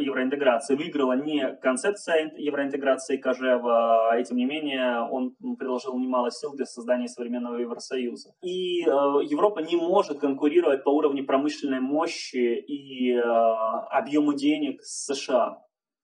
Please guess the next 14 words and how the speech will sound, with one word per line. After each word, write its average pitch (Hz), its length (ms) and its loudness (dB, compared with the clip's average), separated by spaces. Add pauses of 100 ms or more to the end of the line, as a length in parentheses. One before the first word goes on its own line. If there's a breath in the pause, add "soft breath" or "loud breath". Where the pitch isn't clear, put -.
Что - 240 -4
Европа 175 320 0
может 120 340 -2
делать? - 400 -14 (520 soft breath)
Европа — 190 920 0
это 135 600 0
образец 147 680 0 (220)
для 135 300 0
мира, 143 640 0
образец 139 560 0
досуга, 135 760 -2 (540)
образец 143 480 2
постчеловеческого 139 840 0
существования. 117 960 -4